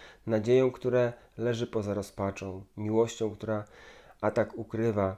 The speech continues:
braterstwem, które nienawiść próbowała zerwać, lecz które nadal pozostaje takie, jakim je stworzył Bóg. Taką pomocą u boku.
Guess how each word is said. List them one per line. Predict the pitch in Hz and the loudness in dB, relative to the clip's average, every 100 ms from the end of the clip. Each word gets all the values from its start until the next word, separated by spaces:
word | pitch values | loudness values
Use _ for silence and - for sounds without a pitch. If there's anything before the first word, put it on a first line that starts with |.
| - | -4
braterstwem, | 104 104 113 113 120 - 107 98 | 0 2 2 0 0 -4 -4 -4
które | - 101 | -6 -4
nienawiść | 98 98 104 107 - - _ _ | -2 0 0 0 -6 -12 _ _
próbowała | 110 107 104 104 101 | -8 -4 2 2 2
zerwać, | 101 120 110 95 - | 0 0 0 -2 -2
lecz | 101 - | -6 -6
które | - 104 104 | -8 -4 2
nadal | 117 123 135 | 4 4 2
pozostaje | 135 113 107 104 101 95 | -2 -6 -6 -4 -2 -2
takie, | 101 98 104 | -4 -8 -8
jakim | 95 - 95 | -10 -10 -14
je | 92 | -14
stworzył | - - 113 113 | -18 -18 -14 -12
Bóg. | 110 90 - - _ _ _ _ - - - _ _ - - - | -12 -14 -18 -20 _ _ _ _ -20 -20 -20 _ _ -20 -20 -16
Taką | 110 110 101 | -12 -10 -10
pomocą | 104 107 117 123 | -8 -6 -6 -6
u | - 113 | -8 -6
boku. | 117 117 - - | -4 -4 -8 -16